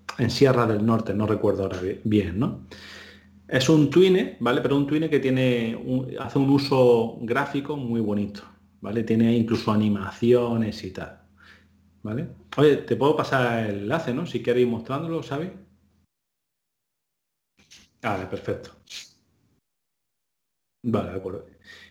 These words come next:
Y este, muy bonito y muy bien escrito, ya te digo, y tiene un, un factor así de denuncia social, ecologista, eh, también un poco turbio, porque, eh,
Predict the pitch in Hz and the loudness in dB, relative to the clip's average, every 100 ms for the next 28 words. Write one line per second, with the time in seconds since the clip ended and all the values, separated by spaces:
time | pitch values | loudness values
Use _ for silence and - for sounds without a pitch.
0 | _ 139 139 135 180 175 165 147 135 127 | _ 0 2 2 2 4 4 4 2 0
1 | 123 120 123 165 165 165 165 143 135 131 | -2 -2 -2 0 0 0 -2 -2 -2 -2
2 | 113 110 127 123 101 120 120 117 110 117 | -4 -4 -8 -6 -4 -2 0 0 0 0
3 | 131 135 131 127 127 117 117 - 120 127 | 0 0 -2 -2 -4 -4 -4 -2 -2 0
4 | 120 113 110 127 127 131 120 113 110 101 | 0 2 2 0 0 0 2 0 -2 -4
5 | 113 - 139 151 131 110 110 104 - 131 | -6 -2 -2 -2 -6 -4 -4 -4 -4 -6
6 | 127 156 165 - 143 113 104 98 95 95 | -4 -8 -8 -16 -12 -8 -8 -8 -10 -14
7 | 104 - - 127 123 127 113 127 117 107 | -16 -8 2 4 4 6 6 6 6 4
8 | 98 98 101 104 - _ - - - _ | 0 -4 -6 -6 -16 _ -14 -14 -16 _
9 | _ _ _ - 110 107 110 110 - | _ _ _ -14 -8 -6 -8 -10 -14